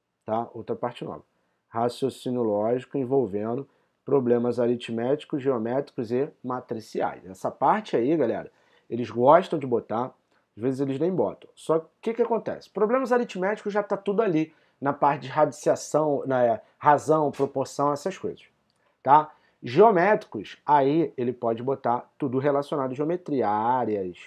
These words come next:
essas coisas todas. Eu acredito muito em áreas, tá? No último edital tava igual a esse, não caiu, mas eu acredito muito de áreas, mas você já sabe, problemas geométricos é a parte de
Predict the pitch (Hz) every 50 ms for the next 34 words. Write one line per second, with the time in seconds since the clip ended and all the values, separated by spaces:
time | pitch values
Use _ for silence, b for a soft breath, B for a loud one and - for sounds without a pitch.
0 | - - _ _ _ _ _ _ _ _ _ _ - 107 - - 113 101 - -
1 | 110 107 107 120 139 139 - _ 101 85 80 98 92 - 123 123 127 127 - 147
2 | 143 143 143 - - 190 147 117 95 82 - - - - _ _ 120 123 135 147
3 | 151 165 165 - 190 196 190 180 160 160 - - 151 151 160 160 - 160 151 170
4 | 160 143 131 139 151 170 190 185 151 143 156 151 - 151 156 151 151 - 170 135
5 | 120 131 131 - _ _ _ _ _ - 120 113 135 135 147 143 135 135 - 143
6 | 135 139 135 147 147 170 185 165 139 135 147 160 160 - - _ _ _ _ -
7 | - 135 131 139 156 156 - 156 190 190 - 139 107 - 127 123 110 113 113 113
8 | 117 113 139 147 143 131 127 135 - _ - 156 151 165 170 - - 117 117 120
9 | - - 120 113 110 113